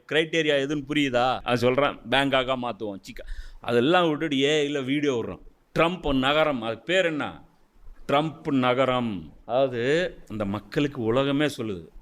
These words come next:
அவங்க ரீகன்ஸ்ட்ரக்ஷன் பண்ணுங்க, அவங்களுக்கு ரீஹாபிலிட்டேஷன் பண்ணுங்க, அவங்களுக்கு வந்து மருத்துவம் கொடுங்க, அவங்களுக்கு உணவு கொடுங்க, அவங்கள ஆறுதல் படுத்துங்க, அவங்களுக்கு, அவங்களுக்கு வந்து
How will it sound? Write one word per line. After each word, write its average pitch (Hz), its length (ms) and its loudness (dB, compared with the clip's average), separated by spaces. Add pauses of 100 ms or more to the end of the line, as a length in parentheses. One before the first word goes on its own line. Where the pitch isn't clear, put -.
(160)
அவங்க 101 260 -6
ரீகன்ஸ்ட்ரக்ஷன் 127 720 -2
பண்ணுங்க, 87 320 -4 (600)
அவங்களுக்கு 120 400 2
ரீஹாபிலிட்டேஷன் 123 680 -2
பண்ணுங்க, 92 320 -6
அவங்களுக்கு 110 460 2
வந்து 135 200 4 (240)
மருத்துவம் 127 440 -4
கொடுங்க, 95 280 -12
அவங்களுக்கு 110 320 -8
உணவு 143 340 2
கொடுங்க, 110 420 -8 (380)
அவங்கள 135 280 4
ஆறுதல் 156 580 2
படுத்துங்க, 117 340 -6
அவங்களுக்கு, 139 580 2 (520)
அவங்களுக்கு 135 360 0
வந்து 156 160 -4